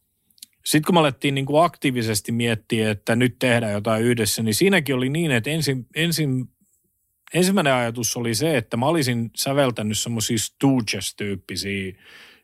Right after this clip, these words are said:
junnaavia, aika raskaita, mut niinku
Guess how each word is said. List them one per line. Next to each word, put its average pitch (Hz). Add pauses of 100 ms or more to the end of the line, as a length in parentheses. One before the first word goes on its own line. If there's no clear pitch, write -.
junnaavia, 110
aika 113
raskaita, 117
mut 101
niinku 101